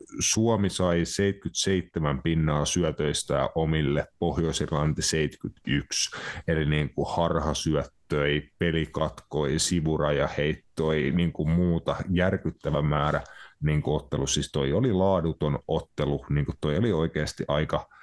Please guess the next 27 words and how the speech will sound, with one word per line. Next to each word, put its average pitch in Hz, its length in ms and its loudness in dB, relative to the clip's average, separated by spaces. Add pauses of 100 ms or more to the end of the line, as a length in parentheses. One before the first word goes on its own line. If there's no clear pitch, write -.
(720)
paska - 640 -2 (140)
jalkapalloottelu, 76 1000 0
kun - 160 -2
puhutaan, 82 540 0
niin 76 140 0
kun, - 100 0
huip-, - 460 -2
huipputason, 85 920 0 (200)
ö, 69 460 0
N 87 180 2
S - 100 -4
hu-, - 220 -4
niin 101 180 0
kun, 98 140 -4
huipputason 117 560 0
jalkapalloottelusta, 78 960 0
maaottelusta, 85 640 0
jos - 180 -6
pelaa, 78 280 2
niin 73 240 2
kun, 76 220 -4 (280)
ammattilaisia 82 960 0
hyvistä, 87 400 0
tota, 71 280 -2
sarjoista 76 680 0 (120)
pääasiassa, 73 800 0
niin - 220 -2